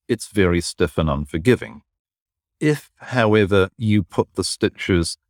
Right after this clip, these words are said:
from lateral to medial and there's nothing on the front, and if you leave long tails, you're much less likely to have something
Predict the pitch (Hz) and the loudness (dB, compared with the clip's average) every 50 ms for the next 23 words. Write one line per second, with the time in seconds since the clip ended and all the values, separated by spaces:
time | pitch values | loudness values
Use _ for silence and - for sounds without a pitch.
0 | _ _ _ _ _ _ _ - 107 95 95 95 90 92 92 98 107 120 117 - | _ _ _ _ _ _ _ -2 0 0 0 2 2 2 2 2 2 0 -2 -2
1 | - 107 98 92 90 - - 85 82 87 101 135 151 151 101 87 78 69 65 76 | -2 0 0 0 0 -2 -6 -6 -2 0 2 2 2 2 2 2 0 -2 -2 -4
2 | 78 - _ - 101 90 87 92 85 - 101 101 90 - - 85 82 82 76 76 | -6 -10 _ -4 -2 0 0 0 -2 0 0 0 0 0 -2 -2 -2 -2 -2 -4
3 | 73 73 - - - 127 73 60 73 - - _ - 98 95 110 127 - - 160 | -6 -8 -10 -4 -2 0 0 0 -4 -10 -16 _ -6 -4 -4 -4 -4 -4 -2 -2
4 | 139 110 107 113 107 101 - 98 95 95 98 101 101 104 98 98 95 90 87 87 | 0 2 2 2 2 2 0 -2 -2 0 2 4 4 4 4 4 2 2 0 -2
5 | 85 82 - - - - 151 156 156 113 76 58 57 64 85 104 104 - - - | -6 -8 -12 -18 -8 -4 -2 0 0 0 0 -2 -4 -4 -6 -6 -6 -8 -12 -14
6 | _ _ _ _ _ _ _ _ _ 117 117 113 110 110 110 117 120 123 120 - | _ _ _ _ _ _ _ _ _ 2 4 6 6 6 4 4 6 4 4 2
7 | - - - - - 104 104 98 95 - - - 101 98 92 92 107 - - 76 | 0 -8 -10 -4 -2 0 0 0 -2 -6 -4 -2 0 2 2 2 2 0 -2 -4
8 | 78 76 73 - - - - 98 90 90 - - 90 85 82 - - - - 95 | -6 -6 -6 -8 -12 -6 -4 -2 -2 -2 -4 -4 -4 -4 -4 -4 -8 -4 -2 -2
9 | 90 87 - - 82 78 - | -2 -2 -2 -4 -4 -4 -6